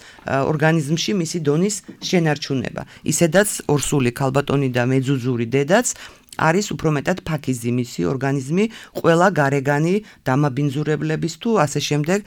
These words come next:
აი, ამ-, ამათი, ა, ამათ მიმართ. ამასთანავე პარალელურად, ა, შეიქმნა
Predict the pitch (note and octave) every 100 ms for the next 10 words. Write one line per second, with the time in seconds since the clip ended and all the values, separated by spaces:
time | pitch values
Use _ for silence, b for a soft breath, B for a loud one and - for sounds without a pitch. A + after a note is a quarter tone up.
0 | B B - D3 D#3+ E3 E3+ - D3 D#3
1 | E3 E3+ G#3+ G#3 B B - C3+ C3+ -
2 | G3 G3 C#3+ G#2+ - - B B - A3+
3 | C#4 C#4+ C4 F#3+ C#3+ - E3 F3 F3 D#3+
4 | D3+ C#3+ C3 C3 - C#3+ C#3+ - E3 D3
5 | D3+ C3+